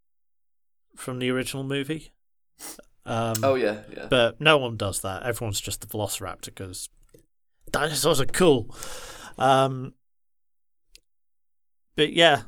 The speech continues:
Speaker 1: uh, I don't know about Turok, I'll be honest. Um,
Speaker 2: I think you could redo Turok, let you play as a, a sentient dinosaur rebelling against humanity, um, collecting a bunch of other dinosaurs into their freedom fighting fold,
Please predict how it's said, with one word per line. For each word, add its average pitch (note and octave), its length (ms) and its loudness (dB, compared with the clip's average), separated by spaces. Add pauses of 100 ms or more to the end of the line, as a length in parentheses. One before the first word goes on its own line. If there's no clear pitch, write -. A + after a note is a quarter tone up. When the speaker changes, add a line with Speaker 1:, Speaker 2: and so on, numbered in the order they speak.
Speaker 1:
uh, D3+ 560 4 (1080)
I E3+ 80 6
don't F3+ 80 6
know E3+ 140 8
about D3+ 240 6
Turok, A#2+ 480 0 (340)
I'll B2 120 -2
be B2+ 120 2
honest. A#2 560 -4 (480)
Um, A#2 300 -2
Speaker 2:
I B2 80 0
think A2 280 -4
you G#2+ 260 -8
could - 300 -14
redo C3 420 2
Turok, G2 460 -6 (440)
let A2+ 220 -2
you B2+ 80 -4
play G#2 440 0
as F#2+ 580 -6
a, E2+ 220 6
a - 40 0
sentient G2 380 2
dinosaur F#2+ 440 -2
rebelling G2+ 420 0
against F2+ 320 -6
humanity, F2+ 640 -6 (420)
um, F#2 480 -6 (1000)
collecting G#2 460 0
a F2+ 60 -4
bunch G2+ 220 -4
of G2+ 100 -2
other F#2 180 0
dinosaurs F#2 580 -2
into F#2 260 -6
their F#2 200 -2
freedom F#2+ 340 -4
fighting F#2 340 0
fold, F2+ 400 -2